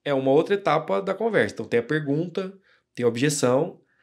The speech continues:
Aí o cliente fala assim, "Ah, eu gostei de você, gostei do teu orçamento, mas não dá pra gente mexer nesse preço?"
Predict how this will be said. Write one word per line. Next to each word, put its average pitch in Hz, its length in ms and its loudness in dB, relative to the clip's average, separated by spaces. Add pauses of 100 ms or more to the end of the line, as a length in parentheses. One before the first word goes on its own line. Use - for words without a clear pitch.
(380)
Aí 196 140 4
o 214 80 6
cliente 202 220 0
fala 196 160 2
assim, 190 320 -2
"Ah, 196 140 2
eu 180 60 0
gostei 202 680 4
de 147 100 -4
você, 139 420 2
gostei 160 400 2
do 202 120 0
teu 196 120 4
orçamento, 143 680 2
mas 151 400 2
não 165 120 -2
dá 196 140 2
pra 202 160 2
gente 156 180 -2
mexer 139 240 2
nesse 127 200 -4
preço?" 175 340 0